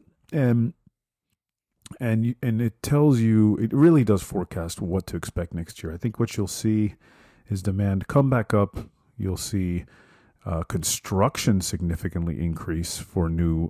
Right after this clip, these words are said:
uh, developments and homes. And then I think what you'll see is rates come down, but you'll also see, um, not a lot of existing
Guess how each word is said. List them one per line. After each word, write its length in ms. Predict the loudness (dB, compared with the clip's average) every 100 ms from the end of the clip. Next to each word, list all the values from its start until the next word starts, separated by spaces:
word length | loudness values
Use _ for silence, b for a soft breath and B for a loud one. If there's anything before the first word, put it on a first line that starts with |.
| -4
uh, 200 | -4 -4
developments 580 | -4 -4 -2 -6 -8 -6
and 120 | -2
homes. 440 | 0 0 -2 -6 -12 -8
And 160 | -4 0
then 120 | 0
I 80 | 0
think 300 | -2 -4 -2
what 160 | -4 -4
you'll 80 |
see 160 | -4 -2
is 180 | -2 -2
rates 220 | -2 -2
come 220 | -4 -2
down, 180 | 0 0
but 160 | -2 -4
you'll 100 | -2
also 320 | -2 -2 -2
see, 400 | -2 -2 -2 -2 B B B B B
um, 220 | 0 0 2
not 280 | 2 4 4
a 60 |
lot 180 | 4 4
of 40 |
existing 760 | 2 0 -2 -2 0 0 0 -4